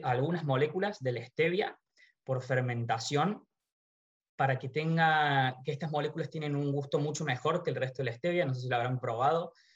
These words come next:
y sienten un gusto metálico. Nuestra stevia no tendría ese gusto metálico y además al hacerlo por fermentación, como, bueno, los que son científicos sabrán que es bastante fácil,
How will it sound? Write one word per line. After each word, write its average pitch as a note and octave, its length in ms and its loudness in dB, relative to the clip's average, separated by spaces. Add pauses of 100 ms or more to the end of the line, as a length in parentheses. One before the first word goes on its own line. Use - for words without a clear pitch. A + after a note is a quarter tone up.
(180)
y B2 120 -12
sienten C3 400 0
un B2 120 -2
gusto A#2+ 400 -2
metálico. C3 840 0 (380)
Nuestra A#2+ 720 -6
stevia D3 380 2
no D3 140 2
tendría C#3+ 360 2
ese C3+ 180 -6
gusto C3+ 300 -4
metálico C#3+ 580 0
y C3+ 80 0
además C3+ 460 -2
al C3 100 0
hacerlo C#3+ 400 -2
por C3 140 -6
fermentación, B2 760 0
como, A#2+ 360 -4
bueno, B2 380 0
los A#2+ 180 -12
que - 80 -20
son C3 160 -6
científicos B2+ 580 -4
sabrán B2 380 0
que A#2+ 340 -2
es A#2+ 180 -6
bastante A#2+ 440 -6
fácil, E3 640 -2